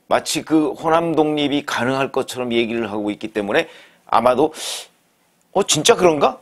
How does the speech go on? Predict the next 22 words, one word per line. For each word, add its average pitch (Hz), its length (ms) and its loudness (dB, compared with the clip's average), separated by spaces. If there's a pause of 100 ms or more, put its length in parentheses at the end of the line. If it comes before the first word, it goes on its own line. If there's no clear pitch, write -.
(160)
뭐, 104 380 0
앞으로도 170 640 4 (140)
그런 170 440 2 (120)
보도들은 156 520 4
계속해서 120 440 -2
나올 90 240 0
겁니다. 64 460 -10 (320)
어, 76 260 -12
그래서 85 200 -10
그걸 90 260 -8
한번 85 260 -4 (340)
점검해보는 135 880 2
자리를 104 460 -2 (320)
제가 92 220 -2
만들려고 90 440 -2
하는데, 90 640 0 (640)
자, 139 360 4 (120)
오늘 196 560 4
이낙연 160 680 2
전 143 220 0
민주당 127 380 -2
대표가 117 600 0